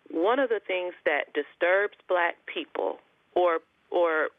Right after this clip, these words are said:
well, that disturbs black people on a personal level, but that disturbs a lot of people, is that it took graphic video of a man's death for people to believe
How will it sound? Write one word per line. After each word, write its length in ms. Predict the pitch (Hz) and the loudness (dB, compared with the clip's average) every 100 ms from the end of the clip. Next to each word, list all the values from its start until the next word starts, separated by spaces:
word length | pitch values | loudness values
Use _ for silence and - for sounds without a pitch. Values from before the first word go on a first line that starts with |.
| - | -4
well, 140 | 190 185 | -2 0
that 160 | 208 | -2
disturbs 380 | 185 - 214 240 | -2 0 2 2
black 200 | 214 190 | 0 -2
people 180 | 208 196 | -2 -4
on 80 | 165 | -2
a 60 | - | -2
personal 400 | - 190 - 160 | 0 -2 0 0
level, 240 | 151 151 | 0 0
but 140 | 151 156 | 0 -2
that 220 | 160 - | -2 -4
disturbs 460 | 165 - 202 226 - - - | -8 -2 2 0 -2 -12 -2
a 40 | |
lot 280 | 165 170 226 | 2 2 2
of 80 | 208 | -2
people, 480 | - 127 - 127 143 - - - - - | -6 -10 -2 0 0 -8 -16 -16 -18 -2
is 200 | 175 175 - | 0 0 0
that 300 | 165 156 151 _ _ _ _ _ _ _ _ - - | 0 2 -2 _ _ _ _ _ _ _ _ -20 -4
it 140 | 175 - | -4 -4
took 240 | - 285 - - | 0 0 0 -16
graphic 680 | - 170 185 220 247 - 226 170 160 | -6 2 4 4 2 -2 -4 -4 -4
video 480 | 185 220 185 151 147 - | 0 0 0 0 0 0
of 160 | 147 | -2
a 80 | 139 | -2
man's 560 | 131 147 180 190 185 - 156 | -4 -2 0 0 -2 -6 -4
death 280 | 180 147 - _ _ _ _ _ - _ | -2 -2 -6 _ _ _ _ _ -20 _
for 120 | 170 | -2
people 420 | - - 226 190 165 - | -2 -8 -4 -2 -2 -4
to 80 | 175 | -6
believe 880 | - 147 151 185 196 170 147 139 | -2 -2 -2 -2 -4 -4 -6 -10